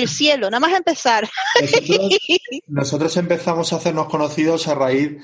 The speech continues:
Speaker 2: de que estáis haciendo un directo vosotros dos por Skype y aparecimos los tres por detrás en la cámara, con un,
Speaker 1: Sí.
Speaker 2: <laughs> con un porridge.
Speaker 1: Se hizo,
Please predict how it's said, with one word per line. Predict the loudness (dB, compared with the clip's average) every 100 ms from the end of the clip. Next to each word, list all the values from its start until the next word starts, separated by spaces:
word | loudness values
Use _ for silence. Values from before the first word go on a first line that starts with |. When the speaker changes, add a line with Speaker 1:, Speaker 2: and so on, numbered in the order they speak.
| -14
Speaker 2:
de | -4 -2
que | 0
estáis | 0 -2
haciendo | -2 -2 -2
un | -2
directo | -4 -6 -2 -2
vosotros | -2 -2 0 0
dos | -2
por | -2 -4
Skype | -2 -2 0 -2 -2
y |
aparecimos | 0 -2 -4 -2 -2
los | -2 -4
tres | -4 -2
por | 0
detrás | 0 -2 -2
en | -4
la | 0
cámara, | 0 0 -4 -8 _ _ _ _
con | -2 0
un, | 2
Speaker 1:
Sí. | 0 0
Speaker 2:
<laughs> | -2 -4 -2
con | 0 0
un | 2
porridge. | 0 2 0 0 -4 -6 -6 -4 -4
Speaker 1:
Se | 0 0
hizo, | 2 2 0